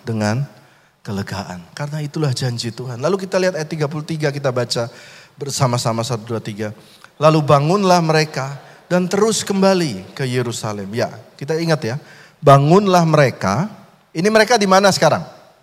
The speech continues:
Ema-, Emmaus. Coba katakan Emmaus. Ya, Emmaus. Dan mereka kembali ke, jadi balik lagi. Oke,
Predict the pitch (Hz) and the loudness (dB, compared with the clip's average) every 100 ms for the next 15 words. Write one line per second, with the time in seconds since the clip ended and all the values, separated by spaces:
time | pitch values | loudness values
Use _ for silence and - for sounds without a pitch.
0 | _ _ _ _ _ _ _ _ _ - | _ _ _ _ _ _ _ _ _ -4
1 | 160 170 226 262 - - _ _ _ _ | 2 4 4 0 -12 -20 _ _ _ _
2 | _ _ 147 147 151 131 160 160 156 151 | _ _ 0 4 4 4 2 4 4 2
3 | 151 139 127 104 90 - - - _ - | 2 2 2 2 -2 -8 -16 -20 _ -10
4 | 120 170 196 - - - 165 165 139 160 | -8 -8 -10 -20 -14 -4 4 4 4 0
5 | - - - _ 156 240 285 269 - 233 | -10 -20 -20 _ 4 4 4 -4 -2 4
6 | 247 269 262 247 233 208 220 254 285 226 | 4 4 2 0 4 8 8 8 0 6
7 | 262 339 320 - - - _ _ _ _ | 8 8 2 -18 -20 -20 _ _ _ _
8 | _ - 185 220 220 226 226 233 170 131 | _ -4 0 4 6 6 6 6 4 -4
9 | 90 - _ _ - 120 131 98 | -8 -16 _ _ -18 -8 -6 -6